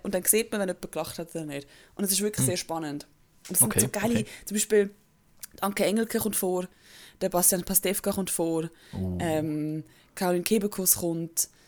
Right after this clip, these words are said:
Speaker 1: dann haben wir
Speaker 2: Ist nicht
Speaker 1: noch
Speaker 2: der, der
Speaker 1: den
Speaker 2: Tommy
Speaker 1: Kurt
Speaker 2: Schmidt?
Speaker 1: Krömer. Tommy Schmidt kommt, der
Speaker 2: Mhm.
Speaker 1: geht aber gerade raus, das hat er im Podcast auch erzählt.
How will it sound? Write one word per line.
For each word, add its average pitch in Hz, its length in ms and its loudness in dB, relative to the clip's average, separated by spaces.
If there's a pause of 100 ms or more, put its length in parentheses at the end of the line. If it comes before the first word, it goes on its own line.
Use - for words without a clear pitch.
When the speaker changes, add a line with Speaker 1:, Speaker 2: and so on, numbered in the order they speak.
(220)
Speaker 1:
dann 160 220 -4
haben 160 200 -6
wir 151 80 -4
Speaker 2:
Ist - 60 -4
nicht 147 160 0
Speaker 1:
noch 147 100 0
Speaker 2:
der, 147 100 0
der 156 160 0
Speaker 1:
den 151 40 -2
Speaker 2:
Tommy 185 220 2
Speaker 1:
Kurt 196 140 2
Speaker 2:
Schmidt? - 160 -6
Speaker 1:
Krömer. 185 520 0 (520)
Tommy 160 280 0
Schmidt 185 420 0
kommt, 180 340 -4
der 170 80 0
Speaker 2:
Mhm. - 20 2
Speaker 1:
geht 160 220 0
aber 156 120 -4
gerade - 180 -2
raus, 175 100 2
das 170 200 4
hat 160 140 -2
er 156 40 -4
im 151 60 -10
Podcast 180 500 -4
auch 185 100 -6
erzählt. 175 500 -2